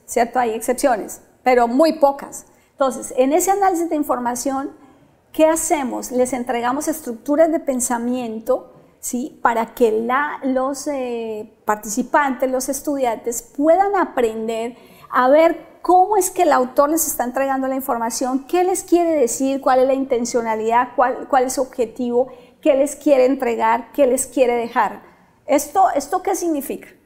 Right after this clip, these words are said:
Esto de lectura de análisis. Eso, eso me parece algo extraordinario porque miren, mira, Raúl, antiguamente,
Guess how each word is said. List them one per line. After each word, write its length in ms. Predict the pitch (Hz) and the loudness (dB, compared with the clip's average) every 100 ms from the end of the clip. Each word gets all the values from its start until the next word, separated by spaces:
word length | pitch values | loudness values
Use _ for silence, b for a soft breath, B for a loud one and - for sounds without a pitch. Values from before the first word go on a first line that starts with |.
| _ _ _ _ _ | _ _ _ _ _
Esto 260 | 254 - 320 | -4 0 0
de 60 | |
lectura 380 | 269 226 240 254 | 0 -2 -4 -2
de 60 | 240 | -2
análisis. 520 | 220 208 - - 208 | -4 -6 -8 -14 -10
Eso, 260 | 240 - | -2 0
eso 200 | 277 269 | 0 0
me 100 | 302 | -2
parece 340 | 302 226 233 277 | 0 -2 0 -2
algo 340 | 262 269 285 | 0 0 0
extraordinario 600 | 269 269 226 214 226 240 | -2 -4 -4 -2 -2 0
porque 260 | 269 269 226 | -2 -4 -6
miren, 380 | 226 233 202 - | -2 0 -2 0
mira, 360 | 262 247 220 | 2 2 2
Raúl, 380 | 208 208 220 190 - b b b b b _ _ | 2 2 2 -4 -12 b b b b b _ _
antiguamente, 960 | - 247 247 339 349 359 277 - 277 294 | -2 0 4 4 6 4 0 0 -4 -4